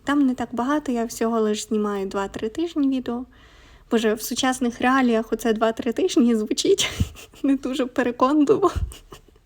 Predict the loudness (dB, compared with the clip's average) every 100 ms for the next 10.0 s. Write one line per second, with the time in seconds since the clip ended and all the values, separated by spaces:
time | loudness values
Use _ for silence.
0 | -4 0 2 0 -6 -16 -20 -14 -4 0
1 | 2 2 0 0 -6 -6 -4 -2 -2 -4
2 | -6 -6 -8 -10 -14 -14 -20 _ _ _
3 | 2 2 2 -8 -6 -2 -2 -2 -2 0
4 | 0 -2 -2 -2 0 0 -2 -2 -4 -4
5 | -6 -8 -2 0 0 0 -2 -4 -6 -2
6 | 0 0 0 0 -2 -4 -2 0 2 0
7 | 0 -2 -2 -2 -4 -4 -2 -2 -4 -8
8 | -6 -6 -2 -2 -2 -4 -6 -6 -4 -6
9 | -6 -6 -6 -4 -2 -2 -2 -2 0